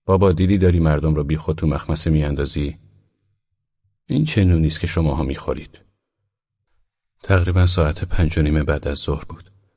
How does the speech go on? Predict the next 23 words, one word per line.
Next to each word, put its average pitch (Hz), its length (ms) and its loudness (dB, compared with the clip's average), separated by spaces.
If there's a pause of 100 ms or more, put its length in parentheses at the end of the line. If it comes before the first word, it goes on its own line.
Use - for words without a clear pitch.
(320)
مأمور 87 320 4
اداره 76 320 2
سیاسی 78 400 -4
گفت: 76 320 -4 (460)
«در 80 140 4
هر 85 160 2
صورت 85 320 0
اگر 73 240 0
بخواید 73 360 -4
او 69 60 -6
را 67 100 -4
ملاقات 67 420 -6
کنید، 87 280 2
باید 78 220 2
از 76 140 -4
اداره 73 300 -2
سیاسی 69 420 -4
اجازه 62 320 -8
بگیرید - 420 -14 (240)
و 82 100 0
حالا 82 240 0
تعطیل - 420 -6
است. - 260 -14